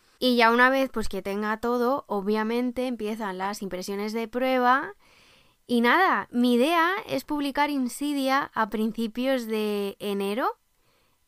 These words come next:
No, <laughs> mi idea es publicar, <laughs> mi idea es publicar, eh, Insidia a principios de dos mil veinticuatro, en el primer trimestre de dos mil veinticuatro.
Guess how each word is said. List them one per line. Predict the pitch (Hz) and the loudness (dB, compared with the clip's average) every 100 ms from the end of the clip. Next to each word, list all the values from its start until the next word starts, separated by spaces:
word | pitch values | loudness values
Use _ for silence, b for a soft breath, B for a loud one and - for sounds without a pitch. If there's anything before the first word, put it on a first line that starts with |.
| - | 2
No, | 269 311 381 - | 8 8 8 4
<laughs> | 311 - 320 - - - - - - - _ | 0 4 4 4 -4 -10 -18 -16 -16 -20 _
mi | 285 294 | 0 4
idea | 269 285 | 6 4
es | 370 | 2
publicar, | 370 311 240 - | -2 -2 0 0
<laughs> | - 277 - - - - - - - | 0 -2 -4 -10 -14 -12 -10 -10 -10
mi | - 277 | -4 0
idea | 262 262 | 2 0
es | 277 | -2
publicar, | 311 294 269 277 277 - | -6 -6 -4 -2 -2 -2
eh, | - 226 214 208 | -6 -4 -4 -4
Insidia | 240 240 233 247 240 254 277 302 - _ _ - | 0 0 0 -4 -4 -2 -2 -4 -8 _ _ 2
a | 240 | 4
principios | 240 262 233 285 | 4 2 0 -2
de | 320 | 0
dos | 339 277 | 2 2
mil | 226 240 | 0 2
veinticuatro, | 277 311 254 220 208 202 185 | 2 0 -2 0 2 2 -2
en | 185 | -4
el | 190 | -4
primer | 190 190 196 214 | -6 -6 -6 -8
trimestre | - 208 202 208 240 | -8 -6 -4 -4 -4
de | 208 214 | -4 0
dos | 233 | 0
mil | 226 | 2
veinticuatro. | 240 233 240 - - 302 - 320 | 0 0 -2 -2 0 0 0 0